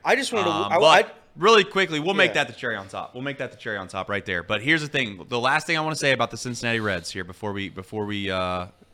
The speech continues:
Speaker 2: end this show, and I'm gonna let, Elliot, I'll let you say something right after this.
Speaker 1: Yeah.
Speaker 2: Um, is the most exciting thing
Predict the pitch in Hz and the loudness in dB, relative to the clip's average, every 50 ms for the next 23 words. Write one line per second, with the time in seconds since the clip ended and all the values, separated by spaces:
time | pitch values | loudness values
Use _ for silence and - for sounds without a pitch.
0 | - - 117 117 110 107 - - 117 110 104 101 107 117 131 135 127 127 - - | -6 -4 -4 -2 -2 -4 -4 -4 -2 -2 -2 0 -2 -2 0 0 -2 -2 -4 -4
1 | - 117 117 117 113 113 110 110 110 110 110 107 - 110 104 98 - - - 107 | -4 -2 0 0 0 0 0 0 0 0 -2 -4 -6 -8 -8 -8 -10 -6 -4 -4
2 | 101 - 98 95 92 90 95 92 92 - - - - - _ - - 120 110 101 | -4 -4 -8 -8 -8 -6 -6 -6 -6 -6 -8 -14 -14 -14 _ -10 -8 -8 -8 -8
3 | 92 _ - 104 101 104 101 98 95 92 87 82 _ - 117 120 117 113 107 104 | -10 _ -4 0 2 2 2 2 0 0 -4 -6 _ -2 0 2 2 2 0 -4
4 | - - _ _ _ _ _ _ _ _ _ _ _ _ _ _ _ _ _ _ | -8 -10 _ _ _ _ _ _ _ _ _ _ _ _ _ _ _ _ _ _
5 | _ _ _ _ _ _ _ _ _ _ _ _ _ _ _ - 131 127 143 175 | _ _ _ _ _ _ _ _ _ _ _ _ _ _ _ -10 -4 0 2 2
6 | 190 185 180 151 - - - 143 135 143 170 185 180 175 160 - - 156 127 95 | 2 2 -2 -6 -6 -4 -2 0 2 2 2 0 -2 -6 -8 -8 -6 -4 -4 -4
7 | - - | -6 -12